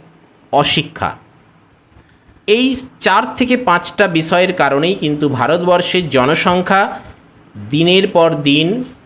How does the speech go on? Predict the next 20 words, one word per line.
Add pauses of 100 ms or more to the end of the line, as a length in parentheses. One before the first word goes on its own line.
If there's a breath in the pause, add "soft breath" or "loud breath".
(200)
বিপুল
হারে
বৃদ্ধি
পাচ্ছে। (1900)
একে
নিয়ন্ত্রণ (120)
করতে
গেলে (960)
টু (180)
চাইল্ড (100)
পলিসি (600)
না
এনে (440)
দ্বিতীয়
কোনো (140)
উপায়
নেই, (580)
সেটা
যে (120)
সরকারের